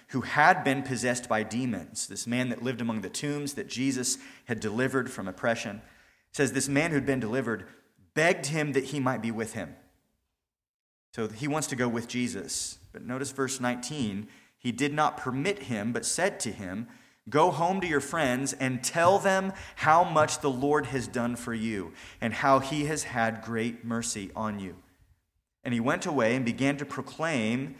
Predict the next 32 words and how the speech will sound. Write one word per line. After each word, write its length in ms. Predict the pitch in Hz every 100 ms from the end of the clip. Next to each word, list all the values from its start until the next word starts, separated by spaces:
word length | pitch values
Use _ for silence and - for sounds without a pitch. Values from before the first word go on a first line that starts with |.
| - _
in 100 | 117
the 100 | 113
Decapolis, 960 | 104 - 139 160 104 87 113 - - -
these 160 | 101
Gentile 400 | - 117 127 131
cities, 480 | 127 113 101 95 - - - _ _ _ -
how 260 | - 175
much 400 | 190 170 175 -
Jesus 400 | 113 156 165 165
had 140 | 156 120
done 180 | 131 139
for 160 | 127
him, 240 | 107 92 - - - -
and 200 | 120 131
everyone 440 | 147 151 135 127
marveled. 480 | 113 107 - - - - _ _ _ _ _ _ _ -
This 260 | 139 151
man 280 | 156 175 202
who 140 | 165 175
had 120 | 151
been 260 | 160 147 - - -
freed 600 | - 147 165 214 160 143
by 120 | 143
the 100 | 139
power 320 | 139 151 160
of 80 | 139
Jesus, 400 | 117 165 135 143
this 220 | 151 135 147
man 260 | 160 180
who 180 | 143 170
had 200 | 147 139
received, 960 | 131 131 - - 190 190 147 151 139